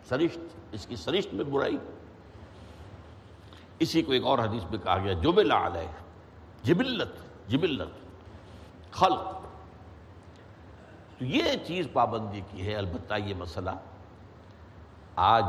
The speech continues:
جو ہے پوری گفتگو نہیں ہو سکی ہے ہمیں، پر اسے ابھی ملتوی کرنا ہوگا۔ اللہ تعالی ہمیں دین کے حقائق کو سمجھنے کی توفیق عطا فرمائے، اور سب سے بڑھ کر یہ ہے کہ دین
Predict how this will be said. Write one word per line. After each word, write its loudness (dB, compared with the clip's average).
جو -4
ہے -2
پوری -2
گفتگو -8
نہیں -4
ہو -4
سکی -10
ہے -4
ہمیں، -6
پر -6
اسے -8
ابھی -6
ملتوی -10
کرنا -12
ہوگا۔ -8
اللہ 0
تعالی 2
ہمیں -6
دین -4
کے -6
حقائق -4
کو -10
سمجھنے -8
کی -14
توفیق -10
عطا -8
فرمائے، -10
اور 2
سب -4
سے -6
بڑھ -2
کر -6
یہ -6
ہے -4
کہ -8
دین -6